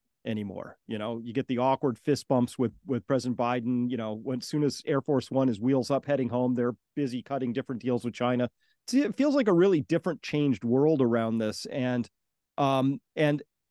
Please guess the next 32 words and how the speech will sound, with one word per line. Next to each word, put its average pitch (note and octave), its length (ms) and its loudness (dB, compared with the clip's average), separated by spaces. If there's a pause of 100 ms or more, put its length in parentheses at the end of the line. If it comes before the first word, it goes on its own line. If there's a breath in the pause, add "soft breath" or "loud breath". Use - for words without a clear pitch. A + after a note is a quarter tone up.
what E3 180 4
I'm D#3+ 120 6
worried B3 240 4
about C#3+ 240 2
is B2+ 100 -4
that C3+ 180 -2
my D3 240 2
country D#3 380 -2
has C#3 260 0
this A#2+ 240 -2
narrative C3+ 420 2
that A2+ 120 -2
I A#2 40 -2
run A#2+ 260 0
into C3 300 -2
all G#2+ 220 -4
the G#2+ 100 -10
time, B2+ 360 0
which G#2+ 180 -4
is, C3+ 200 -6
"Oh, G#3+ 140 4
we're F3+ 260 2
Saudi C3+ 440 2
America. C#3 580 0 (340)
Dude, A#3+ 280 2
we, G3 260 -2 (100)
we G3+ 160 -2
produce, G3+ 480 -2 (460)
we're, F#3+ 160 4
we're G#3+ 360 2
exporting G#3 560 2
oil." A#2 360 2